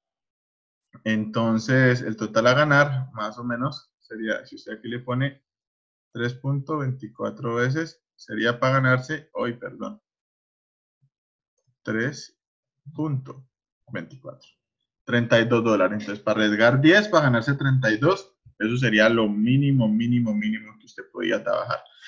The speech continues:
en esta posición. Usted tiene cuentica un poquito más grande que le soporte, digamos, treinta dólares de pérdida, ¿sí? Treinta dólares de pérdida.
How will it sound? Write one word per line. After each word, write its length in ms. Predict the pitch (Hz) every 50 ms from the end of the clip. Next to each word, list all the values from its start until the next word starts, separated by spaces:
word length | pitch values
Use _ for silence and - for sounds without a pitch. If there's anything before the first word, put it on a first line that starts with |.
| - - - _
en 100 | - 110
esta 220 | 110 107 113 107 107
posición. 520 | 107 104 101 101 117 131 131 127 - -
Usted 180 | _ - 110 113
tiene 220 | 135 156 175 175
cuentica 320 | 160 151 131 127 131 131 156
un 80 | 151
poquito 300 | 156 156 160 156 151 160
más 160 | 156 156 151 147
grande 340 | 147 147 151 151 156 143
que 60 | 135 127
le 100 | 120 113
soporte, 380 | 120 117 - 113 - - 147
digamos, 320 | 135 120 113 123 120 123 -
treinta 300 | 139 135 135 131 139 135
dólares 300 | 131 131 127 120 107 104
de 80 | 98
pérdida, 600 | - - 123 120 117 110 123 123 127 135 131 - _ _ _ _ _ _ _
¿sí? 380 | - - 107 127 - - - _ _ _ _ _ _ _ _ _ _ _ _ _ _ _ _ _ _ _ -
Treinta 300 | 113 117 117 120 139 131
dólares 320 | 135 135 135 127 123 -
de 100 | - -
pérdida. 600 | - - 127 120 113 113 131 143 160 - - -